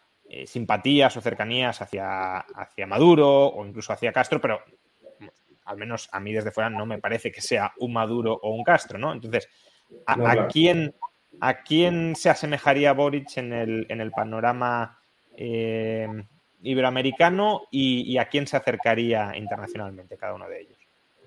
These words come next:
Speaker 2: Sí, yo creo que desde el punto de vista como de la determinación para hacer cambio,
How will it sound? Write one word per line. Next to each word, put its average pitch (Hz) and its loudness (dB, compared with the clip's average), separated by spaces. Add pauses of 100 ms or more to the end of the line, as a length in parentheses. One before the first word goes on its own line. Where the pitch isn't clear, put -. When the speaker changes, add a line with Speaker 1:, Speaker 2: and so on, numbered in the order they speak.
(2000)
Speaker 2:
Sí, 151 8
yo 156 12
creo 175 12
que 175 10
desde 156 10
el - 6
punto 160 6
de 175 10
vista 175 8
como 131 8
de 120 10
la 117 8
determinación 117 2
para 113 2
hacer 120 -4
cambio, 131 2